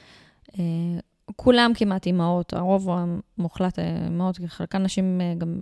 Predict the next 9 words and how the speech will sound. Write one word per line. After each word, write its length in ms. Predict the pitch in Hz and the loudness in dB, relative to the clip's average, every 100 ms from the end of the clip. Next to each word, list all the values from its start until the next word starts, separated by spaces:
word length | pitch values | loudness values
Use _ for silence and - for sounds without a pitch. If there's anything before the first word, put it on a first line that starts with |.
| - | -8
בגילאים 300 | 180 170 180 | -4 -2 0
יותר 260 | 180 180 | 0 -2
מבוגרים, 440 | 180 175 175 170 170 | 0 0 0 -2 -2
זה 100 | 165 | -2
שהם 1300 | 175 165 - - - - - _ _ _ _ 202 202 | -4 -6 -10 -20 -20 -20 -20 _ _ _ _ 0 4
לא 140 | 196 262 | 6 6
ראו 300 | 349 269 262 | 6 4 6
באימהות 520 | 254 220 190 214 - | 6 6 4 4 2
כמכשול, 720 | 214 190 160 - 202 185 | 0 0 0 2 4 4